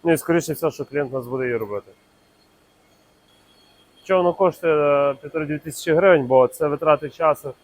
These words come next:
Зняти бампер, подивитися, обійти, які кронштейни поломані, які кріплення поломані. Ну, і визначитись і потім знову поставити бампер.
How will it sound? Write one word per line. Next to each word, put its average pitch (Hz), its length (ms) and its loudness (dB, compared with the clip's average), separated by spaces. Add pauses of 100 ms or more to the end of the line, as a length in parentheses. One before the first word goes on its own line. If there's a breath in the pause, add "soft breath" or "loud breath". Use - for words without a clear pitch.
(320)
Зняти 165 380 -4
бампер, 147 500 -2
подивитися, 147 580 -4
обійти, 135 500 -4 (580)
які 143 220 -10
кронштейни 147 580 -4
поломані, 151 500 -2
які 139 200 -10
кріплення 147 400 -8
поломані. 135 720 -4 (260)
Ну, 233 80 -2
і 156 60 -4 (480)
визначитись 143 640 -4
і 143 40 -12
потім 147 340 -8
знову 120 180 -2
поставити 113 560 -6 (800)
бампер. 110 360 -6